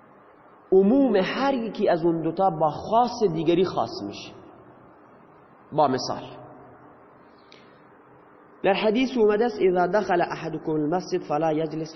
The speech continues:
حتی یصلی رکعتین.» زمانی که وارد شد یکی از شما به مسجد، پس ننشیند تا زمانی که دو رکعت بخواند. این خاص در مورد تحیت المسجد و عام در وقت،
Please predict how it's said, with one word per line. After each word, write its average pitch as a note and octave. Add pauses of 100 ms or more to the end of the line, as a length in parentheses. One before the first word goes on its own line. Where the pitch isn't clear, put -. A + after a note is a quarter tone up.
حتی D#3+
یصلی D3+
رکعتین.» B2 (840)
زمانی C#3+
که D3+
وارد B2+
شد C#3
یکی C3+
از A#2+ (100)
شما C#3
به C3
مسجد، D#3 (640)
پس C3
ننشیند F3 (380)
تا C#3+
زمانی C#3+
که D#3
دو D#3+
رکعت D3+ (100)
بخواند. - (840)
این A#3+ (1700)
خاص G3
در D3+
مورد C3+
تحیت B2+
المسجد A2+ (560)
و C#3
عام F#3+
در D3+
وقت، -